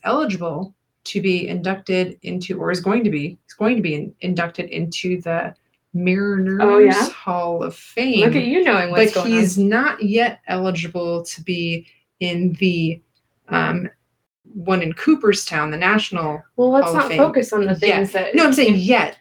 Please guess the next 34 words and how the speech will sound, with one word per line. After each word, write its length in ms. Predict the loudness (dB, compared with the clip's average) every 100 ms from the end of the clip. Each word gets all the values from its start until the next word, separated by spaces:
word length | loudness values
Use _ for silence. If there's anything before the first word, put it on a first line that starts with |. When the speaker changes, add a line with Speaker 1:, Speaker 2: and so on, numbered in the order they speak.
| -8
Speaker 1:
yet, 320 | 0 0 0
'cause 220 | -4 -2
it's 120 | -4
just, 180 | -6 -4
like, 140 | -4 -4
not 180 | -6 -4
been 80 |
long 80 | 2
Speaker 2:
Right. 200 | 4 4
Speaker 1:
enough 240 | 0 -6 -8
or 60 |
something. 260 | -14 -12 -6
There's, 140 | -4
like, 120 | -2
a, 120 | -6 -6
there's, 140 | -2 0
like, 120 | -2
a 40 |
time, 480 | -6 -2 -2 -2 -4
Speaker 2:
Mm-hmm. 320 | -8 -6 -10 -10
Speaker 1:
there's 160 | -12 -12
a 40 |
time 300 | -6 -4 -4
thing 220 | -8 -18
for 200 | -18 -14 -14
it 60 |
or 20 | -14
something 140 | -12
Speaker 2:
Yeah. 40 | -12
Speaker 1:
like 80 | -14
that. 140 | -20 _ _ _ _ _ -4
Speaker 2:
And 320 | 0 2 2
so, 220 | 0 -2
yes. 520 | 0 0 -2 -12 -20